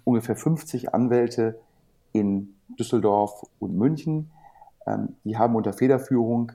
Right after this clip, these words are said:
ähm, von dem sogenannten Equity Partner, der in Deutschland den Tech-Bereich leitet,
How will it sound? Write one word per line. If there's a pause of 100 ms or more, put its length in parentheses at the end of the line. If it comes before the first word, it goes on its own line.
(160)
ähm, (320)
von
dem
sogenannten
Equity
Partner, (400)
der
in
Deutschland
den
Tech-Bereich
leitet,